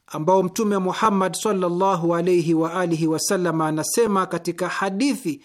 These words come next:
iliyopokewa na Ibni Abbas na Ikrima kwamba ni Khadija binti Khuwailid, Fatima binti Muhammad, Maryam binti Imran na Asia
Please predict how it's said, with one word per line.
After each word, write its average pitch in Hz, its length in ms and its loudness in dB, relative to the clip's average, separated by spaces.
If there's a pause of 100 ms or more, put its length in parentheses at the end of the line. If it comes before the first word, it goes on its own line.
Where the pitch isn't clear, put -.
(300)
iliyopokewa 180 720 2
na 170 180 -2
Ibni 175 280 0
Abbas 160 580 0
na 170 220 -4
Ikrima 175 560 -2 (200)
kwamba 175 600 2 (180)
ni 175 220 2
Khadija 240 680 2 (100)
binti 185 420 0
Khuwailid, 202 640 0 (180)
Fatima 208 560 0
binti 175 340 -2
Muhammad, 170 680 -2 (120)
Maryam 214 640 2 (100)
binti 202 360 0
Imran 185 600 0 (200)
na 160 260 0
Asia 175 640 0